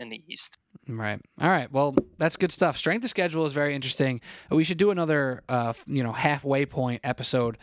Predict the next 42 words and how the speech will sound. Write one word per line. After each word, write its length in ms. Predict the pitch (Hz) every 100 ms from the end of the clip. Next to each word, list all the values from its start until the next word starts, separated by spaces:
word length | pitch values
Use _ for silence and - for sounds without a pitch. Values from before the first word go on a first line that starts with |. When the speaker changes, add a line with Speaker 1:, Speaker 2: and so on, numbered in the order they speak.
| - -
Speaker 2:
where 140 | 139
we 60 | 143
go 160 | 135 147
some, 280 | - 143
through 200 | - 139
some 200 | 127 135
of 40 | 127
these 140 | 123
same 320 | - 135 131
ideals, 640 | 120 120 120 120 117 117 - - - -
uh, 300 | 127 123 123
and 100 | 120
see 120 | -
how 100 | 131
things 220 | 139 139 127
have 100 | 113
changed, 420 | - 131 127 -
whose 140 | 135
schedules 380 | - 135 127 120
are 80 | 120
now 200 | 117 127
looking 280 | 135 131 127
harder 460 | 127 123 123 120 - - - -
moving 240 | 139 127
forward, 500 | 113 127 123 120 113 -
uh, 260 | 117 113 117
as 120 | 120
we 100 | 123
start 260 | - 127
to 60 | 120
see 140 | -
some 180 | 127 123
separation, 640 | 117 127 123 120 123 - 120
I'm 140 | 117
sure, 380 | - 123 117 110 - -
from 200 | - 135
the 80 | 117
lower 300 | 117 123 123
halves 320 | 120 120 117
of 80 | 127
each 200 | 120 117
conference, 560 | - 120 117 123 117